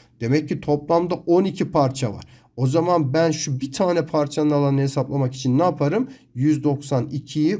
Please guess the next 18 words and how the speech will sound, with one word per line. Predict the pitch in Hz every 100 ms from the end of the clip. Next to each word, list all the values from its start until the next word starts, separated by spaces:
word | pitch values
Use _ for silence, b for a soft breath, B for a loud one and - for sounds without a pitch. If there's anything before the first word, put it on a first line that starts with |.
| -
on | 151 175 190 185 160
ikiye | 147 135 - 135 120 107
bölerim | 131 156 202 262
ki | 269
o | 202 147 165
bir | 254 - - _
parçanın | 139 123 - 123 117 104
dilimin | 143 131 123
alanını | 165 156 135
hesaplayabileyim. | 170 139 117 110 101 95 131 143 - - - _ _ _ _
On | 165 214 247
dokuzun | 185 165 135
içinde | 120 127 98 -
on | - 135
iki | 107 - 85
bir | 98
kez | 123 - 156 147
var. | 156 160